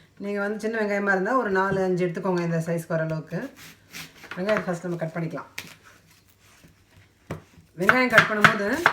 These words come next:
அஹ், ஸ்கூல்ல எங்க தமிழ் டீச்சர் சொன்ன வெங்காயத்தை பத்தின ஒரு கவிதை வந்து ஞாபகம் வருது. நான் அதை உங்களோட ஷேர் பண்ணலாம்னு இருக்கேன். "வெங்காயமே, வெங்காயமே, நீ அல்லவோ சிறந்த காந்தியவாதி. உரிக்க உரிக்க சும்மா இருந்துவிட்டு உரித்தவனையே அழ வைக்கிறாயே."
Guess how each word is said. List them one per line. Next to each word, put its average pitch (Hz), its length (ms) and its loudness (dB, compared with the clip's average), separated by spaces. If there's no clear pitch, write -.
அஹ், 185 440 0
ஸ்கூல்ல 233 360 -2
எங்க 202 100 0
தமிழ் 202 260 0
டீச்சர் 190 340 0
சொன்ன 175 180 4
வெங்காயத்தை 185 420 0
பத்தின 180 340 0
ஒரு 160 420 -4
கவிதை 196 260 -4
வந்து 180 240 0
ஞாபகம் 170 280 -2
வருது. 165 320 -6
நான் 185 140 -6
அதை 175 80 -2
உங்களோட 170 220 -4
ஷேர் 165 240 -6
பண்ணலாம்னு 160 300 -6
இருக்கேன். - 280 0
"வெங்காயமே, 220 680 0
வெங்காயமே, 196 600 -2
நீ 185 180 -4
அல்லவோ 214 440 -2
சிறந்த 214 400 -6
காந்தியவாதி. 180 840 -2
உரிக்க 214 380 -8
உரிக்க 208 380 -10
சும்மா 196 380 -4
இருந்துவிட்டு 175 640 -2
உரித்தவனையே 185 600 -4
அழ 170 240 -4
வைக்கிறாயே." 160 640 -6